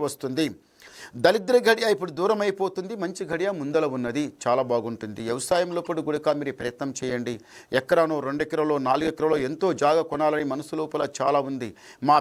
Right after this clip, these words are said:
పెద్దలు సంపాదించిన కొంత, కొన్ని ఎకరాలు, కొంత జాగా ఉంది, మళ్ళీ దీని గుడక మళ్ళీ కొన్ని జాగా కొనాలి, ఇంకా కొంత జాగా కొని మనం చేసే ప్రయత్నం చేయాలి. మన తల్లిదండ్రులు,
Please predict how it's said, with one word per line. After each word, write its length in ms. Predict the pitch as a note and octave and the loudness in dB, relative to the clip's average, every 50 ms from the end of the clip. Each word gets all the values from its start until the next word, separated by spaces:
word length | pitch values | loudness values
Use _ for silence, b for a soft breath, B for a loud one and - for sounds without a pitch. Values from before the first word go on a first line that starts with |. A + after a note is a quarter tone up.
| D3 C#3 | 4 0
పెద్దలు 280 | C#3 C#3 C#3+ G3 G3 F#3 - | -8 -4 -4 -4 -4 -2 -4
సంపాదించిన 560 | F3+ F#3 F3 - F3+ F3+ F3 - F3 E3+ E3 - E3 | -8 -6 0 0 0 0 0 -4 -6 -6 -4 -4 -6
కొంత, 160 | D#3+ D#3+ E3 D#3 D3 C#3 C#3 - | -2 0 0 0 0 -2 -2 -4
కొన్ని 160 | C#3+ C#3+ C#3 C3+ | -4 -2 -2 -2
ఎకరాలు, 300 | C3 - D#3+ D#3+ E3 E3 D#3+ D#3 | -2 0 0 2 2 0 -2 -4
కొంత 280 | D3 C#3+ C#3 C#3 C3+ A#2+ G2 A#2+ | -6 -6 -4 -4 -4 -2 0 0
జాగా 260 | B2 C#3 D3 D#3 C#3 D#3+ C3 | 2 2 2 2 0 0 -2
ఉంది, 200 | D3 C#3+ D3 A#2 B B B B B B2+ C#3+ | -4 -4 -4 -6 B B B B B 2 2
మళ్ళీ 160 | D#3+ E3 D3+ A2+ B2+ | 2 2 0 0 0
దీని 160 | E3 F#3 G3 E3+ F#3+ | -2 -2 0 -2 -2
గుడక 260 | F#3 F#3 G3 F#3+ E3 D3+ | -2 0 0 0 0 0
మళ్ళీ 160 | D#3 F3 F#3 F3+ - | -2 -2 -4 -4 -4
కొన్ని 160 | F3+ F3 E3+ C3+ - | -6 -6 -6 -2 0
జాగా 220 | C3+ C#3 D3 D3 C#3+ - | 0 2 2 -2 -4 -4
కొనాలి, 340 | C3+ C3+ C#3+ D3 C#3+ C3+ G#2+ B B B B B - C3 | 0 2 2 2 2 0 -2 B B B B B -6 0
ఇంకా 140 | D#3+ G3 F#3+ F#3+ | 0 0 2 2
కొంత 140 | F#3 F3 D#3 C3 A2+ G2+ | 0 2 2 0 2 4
జాగా 240 | C#3+ D3 D#3+ F3+ E3+ D#3+ - | 2 4 4 4 2 4 2
కొని 180 | E3 F3 G3 G3 F3 D3+ | 0 2 2 0 0 0
మనం 180 | D3 D3 D3 C#3+ D3 D#3 | -2 -2 -2 -4 -4 -6
చేసే 220 | E3+ E3+ - F3+ - - | -6 -4 -6 -6 -2 -2
ప్రయత్నం 300 | D#3+ D#3 D#3 - D3+ C#3+ C#3+ | -2 -2 -2 -6 -8 -6 -4
చేయాలి. 400 | C3 C#3 D3 D3+ D3 C#3+ C#3 B2+ G2+ - b b b b b b - B2+ | -2 0 2 2 2 2 0 -2 -4 -8 b b b b b b -4 -2
మన 120 | C3+ C#3 C3 - | -2 -2 0 0
తల్లిదండ్రులు, 600 | C#3 D3 E3 E3+ - F3+ F3 F3 F3 E3 D#3+ D#3+ | 0 -2 0 0 0 0 0 0 -2 0 0 -2